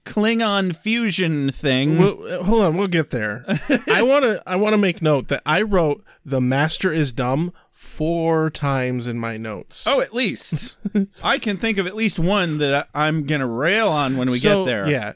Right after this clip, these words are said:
Speaker 2: So he's like, "Send in the three," and then it, it cuts.
Speaker 1: Yeah.
Speaker 2: Uh, it cuts to the fumigation party at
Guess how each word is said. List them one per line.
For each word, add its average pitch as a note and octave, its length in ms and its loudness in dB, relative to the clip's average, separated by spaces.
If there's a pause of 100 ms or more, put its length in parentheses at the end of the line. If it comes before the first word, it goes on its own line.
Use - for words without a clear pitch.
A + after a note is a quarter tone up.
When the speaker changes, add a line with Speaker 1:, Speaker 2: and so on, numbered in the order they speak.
Speaker 2:
So G3+ 260 2
he's G3 300 2
like, E3+ 180 0 (180)
"Send F#3 500 2
in E3 180 6
the D3 140 4
three," B2 420 0
and B2+ 160 -2
then C#3 100 2
it, C3 240 -4
it B2+ 200 -6
cuts. - 340 -10
Speaker 1:
Yeah. G#3+ 320 0 (460)
Speaker 2:
Uh, A#2+ 320 -2
it - 80 -20
cuts G3 320 -2
to F#3+ 180 2
the D#3+ 160 0
fumigation A3 1040 0
party C#3+ 480 0
at C3+ 340 -2